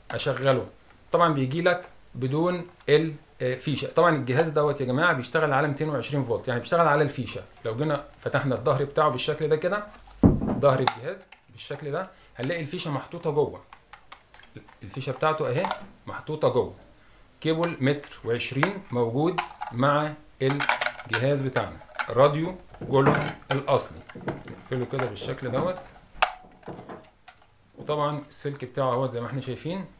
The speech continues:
ده السلك او الكابل الخاص بالراديو بتاعنا.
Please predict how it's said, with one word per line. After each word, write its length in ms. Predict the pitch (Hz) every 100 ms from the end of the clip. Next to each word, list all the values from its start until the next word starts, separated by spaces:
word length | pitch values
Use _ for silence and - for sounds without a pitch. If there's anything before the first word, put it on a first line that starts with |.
| - - -
ده 320 | 92 117 139 - -
السلك 420 | - - 127 - - - - - -
او 120 | 113
الكابل 520 | 98 - 143 143 110 -
الخاص 440 | 95 - 123 127
بالراديو 920 | 104 120 143 147 - 101 107 127 110 92
بتاعنا. 480 | 98 135 147 170